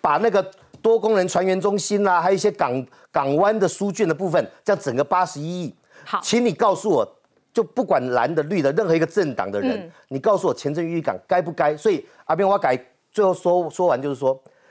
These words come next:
Speaker 1: 当我们看到过去我们的三爷公西哈，
Speaker 2: 嗯。
Speaker 1: 年年淹水，时时淹水，然后我们申请的经费都是一两千万，
Speaker 2: 嗯。
Speaker 1: 好不容易有前瞻基础建设预算编了四十七亿，我们那里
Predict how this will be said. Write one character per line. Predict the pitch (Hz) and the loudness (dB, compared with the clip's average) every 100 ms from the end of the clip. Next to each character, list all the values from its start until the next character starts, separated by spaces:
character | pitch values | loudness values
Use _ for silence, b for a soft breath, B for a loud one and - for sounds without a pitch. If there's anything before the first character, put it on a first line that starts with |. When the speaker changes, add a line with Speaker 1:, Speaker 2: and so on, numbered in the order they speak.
| b b _ | b b _
Speaker 1:
当 | 220 240 247 | 0 2 2
我 | 156 | 2
们 | 117 | 0
看 | 127 180 | -2 -2
到 | 180 | 0
过 | 170 196 151 | 0 0 0
去 | - | -2
我 | 151 107 | -4 -4
们 | 107 | -2
的 | 127 - | -4 -4
三 | - 165 | -2 0
爷 | 147 | 0
公 | 120 143 139 | 0 -2 -4
西 | - 123 123 | -8 -10 -8
哈， | 101 | -6
Speaker 2:
嗯。 | 240 196 180 | -6 -6 -8
Speaker 1:
年 | 131 156 | -2 0
年 | 175 151 | 0 0
淹 | 151 165 | 0 -2
水， | - 95 | -4 -10
时 | - 139 | -8 -12
时 | 135 117 | -12 -10
淹 | 120 131 | -6 -6
水， | 127 101 73 b b b b - | -6 -12 -14 b b b b -8
然 | 151 | -2
后 | 185 | 2
我 | 180 | 2
们 | 135 | 0
申 | - 185 | -2 -4
请 | - 110 | -4 -8
的 | |
经 | 110 156 | -6 -4
费 | 147 | -4
都 | 135 | -4
是 | 143 | -10
一 | 165 | -8
两 | 117 92 | -8 -10
千 | - 113 | -8 -6
万， | 120 98 - - | -4 -4 -8 -8
Speaker 2:
嗯。 | 208 180 180 _ | -6 -8 -14 _
Speaker 1:
好 | - | -4
不 | 151 | 0
容 | 226 | 0
易 | |
有 | 139 | 0
前 | - 147 | -2 -2
瞻 | 180 | -2
基 | 175 | -2
础 | 175 | -6
建 | 117 147 | -6 -4
设 | 143 | -4
预 | 151 131 | -6 -10
算 | - 123 85 _ _ _ _ | -2 -2 -4 _ _ _ _
编 | 170 165 | -2 0
了 | 143 | 0
四 | - - 180 | -2 -4 -4
十 | - 117 | -6 -10
七 | - - 147 | -12 -10 -10
亿， | 156 131 - _ _ _ | -8 -8 -10 _ _ _
我 | 143 | -6
们 | 120 175 | -4 -2
那 | 180 | -2
里 | 127 | -2